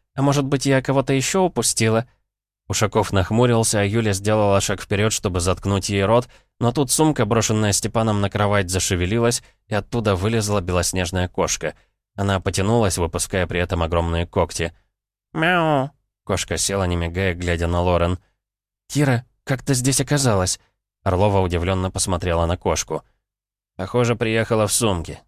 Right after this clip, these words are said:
Степан потер лоб. У них практически у всех были чеширские коты и кошки, но такое поведение он видел впервые. «Что здесь происходит?»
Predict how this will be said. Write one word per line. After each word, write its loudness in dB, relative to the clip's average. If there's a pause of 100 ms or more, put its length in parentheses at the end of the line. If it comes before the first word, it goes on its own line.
Степан -2
потер -2
лоб. 0 (440)
У -2
них 0
практически -2
у 2
всех -2
были 0
чеширские -2
коты -4
и -4
кошки, -2 (300)
но -2
такое 0
поведение -4
он -4
видел -2
впервые. -4 (880)
«Что -2
здесь 0
происходит?» -2